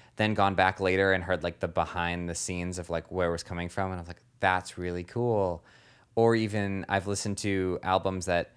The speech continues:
the first couple times I listened to it, I didn't know what it was about, but I've listened to it so many times now that I'm like, "Oh yeah, there's this theme this whole way. I get it. This is awesome." Um, but I think in general with creative work, the deeper you get into something,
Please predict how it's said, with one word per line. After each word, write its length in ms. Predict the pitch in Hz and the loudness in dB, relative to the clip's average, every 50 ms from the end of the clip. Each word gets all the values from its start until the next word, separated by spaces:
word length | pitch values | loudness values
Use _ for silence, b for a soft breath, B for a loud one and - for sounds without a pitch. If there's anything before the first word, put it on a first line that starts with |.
| b b b b b b b b - | b b b b b b b b -8
the 80 | 104 | -6
first 280 | - - 127 123 120 - | 0 4 4 4 4 4
couple 200 | - 117 113 107 | 2 2 2 2
times 240 | 107 104 101 98 92 | 2 2 2 2 0
I 40 | |
listened 320 | 92 104 113 110 113 101 87 | 0 0 0 0 -2 -4 -2
to 100 | - 92 | 0 0
it, 260 | 92 92 87 - - - | 2 2 0 -2 -2 0
I 120 | 87 98 | 2 4
didn't 180 | 110 104 92 87 | 4 4 2 0
know 120 | 87 85 | 0 0
what 80 | 85 85 | 0 0
it 40 | 85 | 0
was 80 | 85 | -2
about, 540 | 85 80 82 82 85 90 98 - - - - | -2 -2 0 2 2 2 2 0 -2 -4 -2
but 100 | - 85 | 0 2
I've 180 | 82 82 82 92 | 2 2 0 0
listened 280 | 95 92 - 92 87 - | -2 -2 -2 -4 -4 -4
to 100 | 92 90 | -2 -2
it 100 | 87 - | -2 -2
so 120 | - 104 92 | -2 -2 -2
many 160 | 90 92 87 | -2 -4 -4
times 320 | 82 90 87 87 87 87 | -4 -4 -4 -4 -4 -4
now 180 | 95 92 92 92 | -2 -2 0 0
that 100 | 90 85 | -2 -2
I'm 100 | 87 90 | -4 -4
like, 200 | 87 87 87 - - | -6 -6 -8 -4 0
"Oh 200 | 123 139 156 151 | 4 6 6 6
yeah, 160 | 151 151 151 | 6 6 4
there's 200 | 131 117 107 107 | 4 4 2 2
this 160 | 120 117 110 - | 0 -2 -2 -2
theme 260 | - 117 110 104 95 | -2 0 0 0 -2
this 140 | 85 82 - | -4 -4 -2
whole 220 | 98 90 87 87 - | -2 -2 -2 -2 -4
way. 180 | 95 98 90 80 | -4 -4 -2 -2
I 120 | 80 85 | -2 -4
get 200 | 85 - 98 87 | -2 -2 -2 -2
it. 120 | 78 - 90 | -2 -4 -6
This 160 | 95 87 90 | -8 -8 -6
is 80 | 87 | -4
awesome." 400 | 87 87 85 82 - 82 78 78 B B B B B B B B B B B | -4 -4 -4 -6 -8 -10 -12 -12 B B B B B B B B B B B
Um, 360 | - 92 85 80 78 71 67 - _ _ _ _ _ _ | -4 -2 -2 -2 -4 -6 -10 -14 _ _ _ _ _ _
but 140 | - 127 123 | 6 6 8
I 120 | 113 110 113 | 8 6 4
think 180 | - 120 110 | 2 0 0
in 140 | 107 107 101 | 0 0 0
general 360 | 95 104 98 98 98 95 92 | 2 2 2 2 2 2 2
with 220 | 90 90 - - - | 0 -2 -4 -8 -12
creative 400 | - - 101 92 92 87 90 85 | -8 -6 -4 -2 -2 -2 -4 -2
work, 300 | 90 90 90 90 - - - - | -2 -2 -2 -2 -2 -6 -14 -10
the 80 | 95 98 | -8 -8
deeper 300 | 85 87 101 104 101 113 107 | -6 -2 -2 -2 -2 0 -2
you 180 | 101 95 95 | 0 -2 0
get 180 | 87 98 98 92 | 2 2 2 2
into 240 | - 95 90 - 90 | 2 -2 -4 -4 -4
something, 580 | - - 90 85 82 - 87 82 82 82 85 | -4 -4 -4 -6 -6 -6 -6 -6 -6 -6 -8